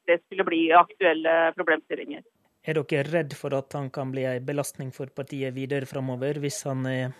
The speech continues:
Speaker 2: eh, politisk aktiv?
Speaker 1: Nå har ikke Rune Nønn, eh, tillitsverv i Arbeiderpartiet. Han er ikke tillitsverv. Han har trukket seg som ordfører, eh, og eventuelle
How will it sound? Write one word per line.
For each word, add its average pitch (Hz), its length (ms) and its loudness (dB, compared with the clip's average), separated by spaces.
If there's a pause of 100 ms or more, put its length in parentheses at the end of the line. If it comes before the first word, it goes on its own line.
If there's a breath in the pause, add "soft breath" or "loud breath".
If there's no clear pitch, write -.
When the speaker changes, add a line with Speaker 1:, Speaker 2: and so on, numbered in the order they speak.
Speaker 2:
eh, 135 460 -4 (180)
politisk 143 400 0
aktiv? - 320 0 (1600)
Speaker 1:
Nå 240 380 10
har 202 480 8
ikke 233 240 -4
Rune 196 240 0
Nønn, 196 320 -2
eh, 202 480 6
tillitsverv 185 480 0
i 180 160 2
Arbeiderpartiet. 180 600 2
Han 240 180 2
er 180 160 0
ikke - 160 -12
tillitsverv. 208 540 -4
Han - 20 0
har 214 160 0
trukket - 300 -8
seg 185 80 -12
som 214 100 -8
ordfører, 202 560 2 (240)
eh, 214 480 2
og 202 180 2
eventuelle 190 760 2